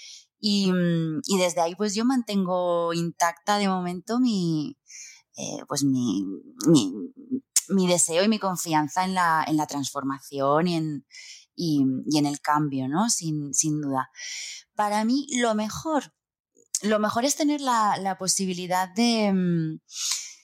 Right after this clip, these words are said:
de aportar, pues, un granito de arena, aunque sea, para que, para que la cuestión de los animales tenga un, un mejor lugar en el, en el debate público, ¿no? En el espacio político. Creo que, por lo menos en el momento actual, para mí una de las cosas más importantes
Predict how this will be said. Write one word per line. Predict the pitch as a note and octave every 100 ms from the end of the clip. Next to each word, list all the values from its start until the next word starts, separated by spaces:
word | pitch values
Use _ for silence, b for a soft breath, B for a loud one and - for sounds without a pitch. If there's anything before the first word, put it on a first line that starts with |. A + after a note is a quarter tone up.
| -
de | F#3
aportar, | F#3+ F#3+ F3+ - G3 A#3+ - _ _ _ _ _ -
pues, | G#3 G#3+
un | A#3
granito | B3+ B3+ B3+
de | A#3+
arena, | A3+ B3 B3+ A#3+
aunque | A#3+ A3+
sea, | G#3 A3 A#3+ C4+
para | A3+ F#3+
que, | - F3 E3+ E3 E3 D#3+
para | E3+ E3
que | D#3+
la | D#3+
cuestión | E3 D#3 F3+ F#3
de | G#3+
los | A3 -
animales | G#3+ G3+ G3+ C4
tenga | - E3+ G3
un, | A3 F#3+ -
un | D#3
mejor | E3 F#3+ A3+ G#3+
lugar | G3+ G3 G3
en | A3+ G3+
el, | E3+ D#3+ D3+
en | D3+
el | D3+
debate | C#3 C#3+ A3+
público, | - F#3+ A3 G3+ - D3
¿no? | D#3+ B3+
En | A3
el | E3
espacio | E3 F3 F3 G3+
político. | F#3+ F#3 F#3+ A3+ B3
Creo | G#3 G3 F#3+
que, | G#3 G3
por | F#3+
lo | F#3
menos | F#3+ A#3
en | A3
el | F#3+
momento | F#3 F3+ F#3 G3 A3 G#3+ G#3
actual, | G3+ - G3 A3 A#3+
para | G3 F#3
mí | F3+ F#3+
una | A3 G3+
de | F3+
las | E3+ -
cosas | - F#3+
más | F3+ F3+
importantes | G3 F#3 E3+ E3 E3 G#3+ A3